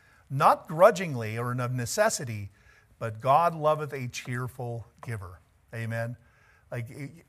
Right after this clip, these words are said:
you know, you can't, we, we cannot be squeezing that penny till we drop it in the offering plate.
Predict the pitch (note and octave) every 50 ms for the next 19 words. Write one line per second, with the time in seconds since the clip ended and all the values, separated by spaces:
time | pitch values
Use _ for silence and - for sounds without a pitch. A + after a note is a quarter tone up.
0 | _ - - _ - D#3 C#3+ C#3 C#3 C#3+ C#3 C3 B2 B2+ A#2+ - - - D#3+ F3+
1 | F3 F#3 F#3+ F#3+ - _ _ _ _ _ D#3 D3+ C#3+ C#3 C#3 D3+ C3 - - -
2 | D#3+ E3+ F3 F#3+ F#3 F#3+ F#3 D3+ C#3+ D3 D3 D3 D3 C#3+ C#3+ C#3+ _ _ _ _
3 | _ _ _ _ _ _ _ - - - - C#3+ C#3 D#3 D#3+ D3+ F3 F3+ E3 D#3+
4 | - - E3 E3+ D3+ C#3+ C3 - D3 C3+ B2 A#2+ A2 B2+ B2+ B2 B2+ C#3 C3+ E3
5 | C#3 C3+ C3+ C3+ B2+ A#2+ A#2 A#2 G#2+ - - A2+ G#2+ - - A2+ G2 F#2+ - -